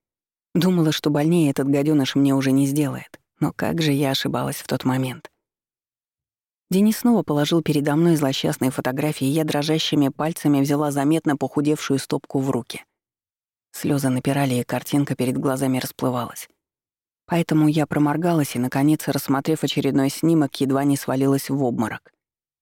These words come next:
На гладкой плотной фотобумаге был изображен уже не Дикаев в компании любовницы, а Шакалов, мертвый. В том, что Андрея уже не было в живых, сомнений не возникало из-за огромной лужи крови —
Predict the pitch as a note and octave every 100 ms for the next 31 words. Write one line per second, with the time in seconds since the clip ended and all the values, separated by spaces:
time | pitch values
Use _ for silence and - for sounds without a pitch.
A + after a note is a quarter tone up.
0 | _ _ _ _ _ _ _ _ - E3
1 | F#3+ A3 - D#3 F3+ G3 E3+ D#3 - D#3+
2 | E3 F#3+ G3 D3+ D#3 E3 D3+ D3 D3 E3
3 | F3 D3 D#3 D#3 D3 D3+ G3+ G3 D3 -
4 | B2+ C#3+ C3+ C3+ C3 C#3 C#3+ A#2+ A#2+ -
5 | - - _ _ _ - - D#3+ - B2
6 | G#2+ - _ _ _ _ - F3 C#3+ -
7 | F#2 - _ _ _ _ _ _ _ _
8 | _ _ _ _ _ _ - - G3 F#3+
9 | - F3 - F3 E3+ F3 F3 D#3+ E3+ D#3+
10 | E3 D#3+ D3+ D3 C#3+ D#3+ F3+ G3 - -
11 | C#3+ E3 D#3+ D3 D3 C#3+ C#3+ D3 - D#3
12 | C3 C3 C3 C#3+ C#3+ D#3 D3 C3+ C#3 C#3
13 | C3+ - D3+ C3+ B2